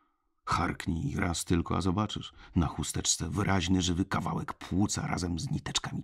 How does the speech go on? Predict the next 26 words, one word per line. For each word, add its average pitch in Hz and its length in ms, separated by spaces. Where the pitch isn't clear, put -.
krwi. - 520
To - 120
się, - 160
o - 100
ile - 280
pamiętam, 87 600
nazywa 78 360
gruźlicą - 760
rozpadową. - 840
Pozarażam 80 600
jeszcze 73 220
tych - 140
wszystkich - 520
bałwanów, - 600
co - 120
się - 160
rwą 90 300
do 85 120
życia. - 420
Ale 110 160
czyż - 240
mogę 139 220
na 113 100
to 110 120
coś - 180
poradzić? 117 600